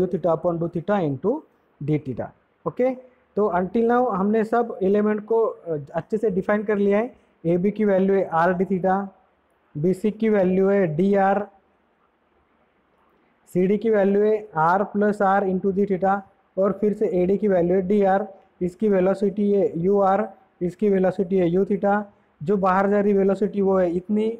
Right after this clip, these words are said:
along direction एल आर और tangential direction में इतनी। ओके, अब हमें निकालना है mass of fluid entering through face A B।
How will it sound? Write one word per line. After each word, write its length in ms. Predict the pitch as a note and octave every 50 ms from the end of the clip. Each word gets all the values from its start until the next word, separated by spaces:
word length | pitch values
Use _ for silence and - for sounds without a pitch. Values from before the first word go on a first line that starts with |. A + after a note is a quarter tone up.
| - - C#3+
along 240 | D3 D#3+ E3+ F3+ F#3+
direction 420 | F#3 F#3 F#3 F#3 F#3 - G3+ F#3
एल 240 | F#3+ F#3+ G3 G#3+ G#3+ G#3 - - -
आर 280 | D#3+ E3+ F#3 G#3+ A3 - - - _ _ _ _ -
और 80 | E3 D3
tangential 480 | - E3 D#3+ E3 F3 F#3 - G3+ F#3
direction 340 | F3 F3 F3+ E3+ - F#3 F3
में 220 | F3 G3 B3+ B3 -
इतनी। 360 | F#3+ - - C3+ B2 A2 G#2+ - _ _ _ _ _ _ _ _ _ _ - D3+
ओके, 260 | - - A#3+ C#4+ C#4 - - - _ _ -
अब 140 | G3+ A#3 A3+
हमें 200 | A3 A3 G#3+ A3
निकालना 380 | A3 G#3 G#3+ G3+ G3+ G3+ G3+
है 120 | G#3+ A#3 A#3+
mass 300 | A3+ G3 F#3 F#3 F#3 F#3
of 180 | G#3 A3 A3
fluid 240 | G#3+ - G#3+ G#3 G3+
entering 480 | G3 G3 F#3+ F#3 G3+ G3 G3+ A3+ A#3+ A#3
through 260 | - - G3+ F#3+ G3 G#3
face 200 | G3+ A3 - - _ G3+
A 120 | F#3+ F#3
B। 140 | D#3+ D3